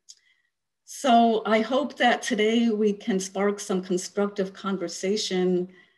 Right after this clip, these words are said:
about these issues, and we hope those conversations can continue even beyond this webinar series. And with that,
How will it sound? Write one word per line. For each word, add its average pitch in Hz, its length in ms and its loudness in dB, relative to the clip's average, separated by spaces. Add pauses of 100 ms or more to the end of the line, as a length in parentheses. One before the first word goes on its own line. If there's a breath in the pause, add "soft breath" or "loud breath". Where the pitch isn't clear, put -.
(160 loud breath)
about 185 380 -2
these 185 220 -4
issues, 170 680 -6
and 170 480 2
we 180 80 -2
hope 190 240 -4
those 185 160 -4
conversations 175 720 -4
can - 220 -4
continue 170 720 -4
even 175 240 -6
beyond 160 360 -6
this 160 140 -12
webinar 165 420 -6
series. - 680 -10 (640 soft breath)
And 196 320 4
with 196 200 0
that, 202 360 0